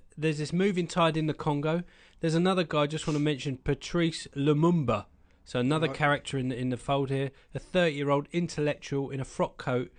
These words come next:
Speaker 1: and irre-, i-, irreverent bow tie who captivated audience with his wild talk of independence and whose popular-, popularity was already alarming the Belgians.
Speaker 2: Mm.
Speaker 1: So this guy, another guy in Belgium, Lumumba, in, in the Congo,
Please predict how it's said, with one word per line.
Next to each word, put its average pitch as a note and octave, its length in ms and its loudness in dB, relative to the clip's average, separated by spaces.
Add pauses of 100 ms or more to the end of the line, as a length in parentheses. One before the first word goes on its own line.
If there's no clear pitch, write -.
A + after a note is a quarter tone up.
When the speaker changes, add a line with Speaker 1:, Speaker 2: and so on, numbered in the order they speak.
(320)
Speaker 1:
and B2+ 100 -4
irre-, D#3 420 2
i-, C#3+ 140 -6 (400)
irreverent D3 680 -2
bow D3 180 2
tie B2 320 -2
who B2+ 140 -4
captivated C#3+ 680 -4
audience C3+ 380 -2
with A#2+ 100 -6
his B2 140 -6
wild D3+ 400 -2
talk C#3 180 -6
of B2+ 100 -8
independence B2+ 760 -4 (280)
and C3 80 -2
whose C3 180 -2
popular-, C#3+ 520 -2 (100)
popularity C3+ 960 -4 (220)
was C#3+ 160 0
already D3+ 260 2
alarming C3 540 0
the A#2+ 80 -2
Belgians. A2+ 580 -2 (100)
Speaker 2:
Mm. B2+ 300 -6
Speaker 1:
So C#3 140 0
this F#3 200 0
guy, D3 220 0
another F3+ 320 4
guy A#2+ 240 0
in A2+ 80 -2
Belgium, A#2+ 400 0
Lumumba, C3 640 2 (560)
in, D3+ 220 2
in C#3 140 0
the C3+ 60 0
Congo, C3+ 560 0